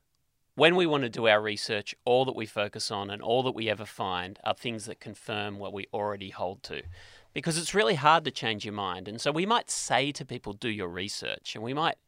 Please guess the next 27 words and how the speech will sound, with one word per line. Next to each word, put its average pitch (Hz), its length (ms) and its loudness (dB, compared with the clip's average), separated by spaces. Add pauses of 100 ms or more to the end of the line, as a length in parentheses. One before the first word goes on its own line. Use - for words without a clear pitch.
(220)
imply 113 800 4
that - 180 -6
we 98 120 -4
have 107 220 -4
this 101 240 -6
open 101 320 -2
mind, 92 420 -2
but 113 100 -8
it's 139 140 -6
actually 175 280 -2
really 147 220 -2
hard 139 420 8
to 123 80 -8
have 92 200 -8
an 101 80 -8
open 98 320 -10
mind. - 320 -8 (400)
It's - 120 -10
hard 135 380 6
to 131 60 -4
be 117 120 -6
challenged. 104 580 -2 (260)
It's - 200 -12
just - 360 -4
easier 131 420 0
to 113 100 -6
find 117 640 0